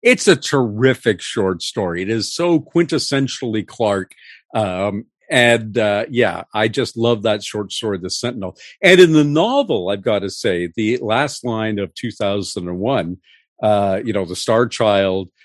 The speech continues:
uh, is in orbit around Earth. He's swept aside all the orbiting nuclear weapons,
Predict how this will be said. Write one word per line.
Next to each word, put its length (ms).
uh, 440
is 360
in 160
orbit 420
around 440
Earth. 500
He's 380
swept 580
aside 540
all 240
the 100
orbiting 420
nuclear 360
weapons, 640